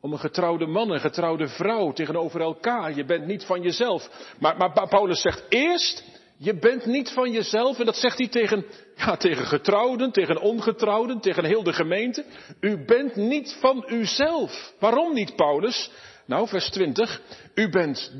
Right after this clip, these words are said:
duur gekocht. Gekocht met het bloed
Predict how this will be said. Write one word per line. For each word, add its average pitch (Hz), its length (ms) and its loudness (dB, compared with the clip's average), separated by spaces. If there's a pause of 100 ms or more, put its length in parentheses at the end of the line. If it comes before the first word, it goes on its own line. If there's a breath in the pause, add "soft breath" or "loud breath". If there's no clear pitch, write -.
(140)
duur 320 640 0
gekocht. - 1080 -4 (800)
Gekocht - 840 -2
met 214 140 0
het 185 240 -2
bloed 175 440 0